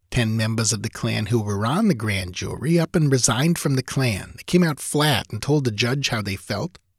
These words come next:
and how they had joined the organization just as they would have joined any other fraternal organization. The end of it was that the judge discharged me without my ever showing up in court.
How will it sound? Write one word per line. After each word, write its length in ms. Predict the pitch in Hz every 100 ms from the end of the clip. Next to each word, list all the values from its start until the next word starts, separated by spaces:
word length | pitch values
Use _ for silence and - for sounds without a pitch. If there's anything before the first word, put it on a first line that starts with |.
| _
and 120 | - 127
how 140 | 127
they 140 | 113 110
had 140 | 104
joined 320 | 107 117 120
the 120 | 110
organization 840 | 110 107 113 104 98 101 107 208 185
just 260 | 160 -
as 120 | 135
they 140 | 117 113
would 160 | 107
have 120 | 101 101
joined 300 | 117 104 98
any 240 | 95 98
other 220 | 120 113
fraternal 580 | - 110 - 104 92 98
organization. 920 | 87 82 80 82 - 101 - - 127 - _ _
The 200 | 151 156
end 120 | 208 285
of 80 |
it 140 | 131 -
was 180 | 139 -
that 160 | 147
the 80 | 143
judge 340 | 127 214 185
discharged 640 | - 143 - 131 107 113 -
me 100 | 117
without 360 | 123 143 170
my 180 | 135 123
ever 200 | 165 180
showing 380 | 165 180 160 143
up 160 | 143 135
in 140 | 120
court. 340 | - 131 87